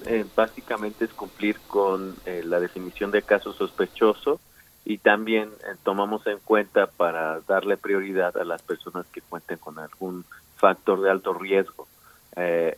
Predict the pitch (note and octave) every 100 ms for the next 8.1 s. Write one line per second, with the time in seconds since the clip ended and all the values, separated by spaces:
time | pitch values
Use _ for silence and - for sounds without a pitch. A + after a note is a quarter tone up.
0 | - - F2+ F2 - - G2+ F#2+ F#2+ G2+
1 | G2 F#2+ F#2+ G2+ - F#2 F#2 F#2+ F2 -
2 | F#2+ - F#2+ F2+ E2+ E2+ D#2+ D#2+ - D#2
3 | D#2+ - F2+ E2+ F#2+ - F2+ F#2 - _
4 | _ G2+ F#2+ F#2+ G2+ F#2+ G2 - F2 E2
5 | E2 - F2+ F2+ F#2 F#2 F#2 - F#2 F#2+
6 | G2 F#2+ F#2+ - - _ - F#2 F#2+ F#2+
7 | F2 E2+ F#2 F2+ F2+ - F2+ F2 E2+ D#2+
8 | D#2